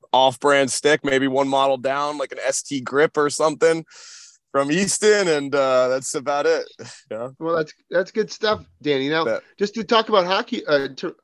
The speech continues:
Speaker 2: in terms of your playing career a little bit, tell us a little bit about some of the, you know, you, you, you moved up through junior hockey pretty quickly, and then you,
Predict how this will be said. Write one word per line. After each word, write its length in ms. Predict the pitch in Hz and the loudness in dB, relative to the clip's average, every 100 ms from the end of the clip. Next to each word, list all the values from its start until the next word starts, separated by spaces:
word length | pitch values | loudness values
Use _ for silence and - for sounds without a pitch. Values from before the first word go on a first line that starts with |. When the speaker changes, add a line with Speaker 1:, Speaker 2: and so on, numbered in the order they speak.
| _ | _
Speaker 2:
in 100 | - | -20
terms 200 | 135 170 | -10 -8
of 60 | 156 | -4
your 100 | 143 | -6
playing 280 | - 214 233 | -4 -6 -6
career 240 | 165 139 | -2 0
a 40 | 123 | 0
little 200 | 127 120 | -2 -2
bit, 240 | 131 120 _ _ _ | -2 -4 _ _ _
tell 200 | - 226 | -2 0
us 160 | 240 233 | 0 0
a 40 | |
little 220 | 220 208 196 | 2 2 2
bit 140 | 202 | 0
about 280 | 185 180 175 | 2 0 0
some 200 | 196 170 | -6 -2
of 60 | |
the, 180 | 151 139 _ _ _ _ _ | 0 0 _ _ _ _ _
you 80 | 143 | -2
know, 60 | 147 | 0
you, 180 | 147 131 | 0 -2
you, 200 | 139 120 | -6 -6
you 240 | 139 131 110 | -6 -8 -8
moved 260 | 151 180 165 | -8 -8 0
up 160 | 180 180 | -2 -2
through 160 | 185 | -14
junior 300 | 147 170 165 | -10 -6 -2
hockey 240 | 151 151 151 | -2 -4 -8
pretty 200 | 165 160 | -8 -6
quickly, 440 | 175 156 165 156 | -6 -4 -4 -4
and 120 | 131 | -4
then 120 | 127 120 | -8 -6
you, 200 | 117 | -8